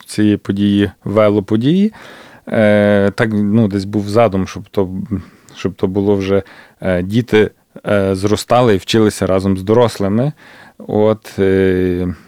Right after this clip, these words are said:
бо у нас там маршрут, він є маленький, це є такий тестовий режим. Е,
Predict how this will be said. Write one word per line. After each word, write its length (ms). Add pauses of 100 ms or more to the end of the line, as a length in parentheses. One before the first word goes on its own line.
бо 340 (960)
у 40
нас 220
там 220
маршрут, 440
він 140
є 120
маленький, 580 (140)
це 160
є 100
такий 240
тестовий 560
режим. 360 (600)
Е, 760